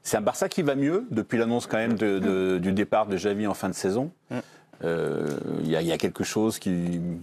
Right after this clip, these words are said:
Speaker 1: qui s'est passé un peu dans l'équipe, mais c'est pas un grand Barça. Il, il est très loin du Real en, en championnat. Il f-, il fait pas des matchs, euh, inoubliables en Liga.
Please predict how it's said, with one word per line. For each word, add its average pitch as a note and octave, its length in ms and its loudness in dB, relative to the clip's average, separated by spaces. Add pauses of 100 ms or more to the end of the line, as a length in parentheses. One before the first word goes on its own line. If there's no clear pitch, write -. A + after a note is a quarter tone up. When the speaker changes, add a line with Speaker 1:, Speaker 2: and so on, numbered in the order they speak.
(140)
Speaker 1:
qui F2+ 140 -4
s'est - 100 -2
passé - 300 -2
un G2 80 0
peu - 140 -2
dans - 120 0
l'équipe, F3+ 400 0
mais F#3 80 -2
c'est - 140 -2
pas - 120 -2
un F#2 60 0
grand G#2+ 140 0
Barça. C#3+ 480 2
Il, F2 300 0
il D#2+ 120 -4
est D#2+ 80 -6
très - 160 -4
loin G2 180 -2
du F#2+ 100 0
Real F#2+ 280 2
en, F2 340 -6 (480)
en F2 80 -8
championnat. A2 680 2
Il G2 120 4
f-, - 200 -10
il F2+ 180 0
fait - 100 -2
pas G2+ 160 0
des F#2+ 140 2
matchs, G2+ 360 0
euh, F2 200 2
inoubliables G2+ 720 4
en F3 80 0
Liga. A#2+ 500 2